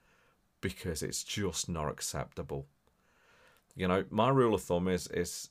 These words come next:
is, you know, if you wouldn't do it in the street, why would you do it online? It's not, and we need to stop using this world, that this word of, of, of virtual.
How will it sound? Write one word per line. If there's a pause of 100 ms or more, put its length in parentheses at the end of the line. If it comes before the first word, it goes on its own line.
is,
you
know,
if
you
wouldn't
do
it (140)
in
the
street, (120)
why
would
you
do
it
online? (720)
It's
not,
and
we
need
to
stop
using
this
world, (200)
that
this
word
of,
of,
of
virtual.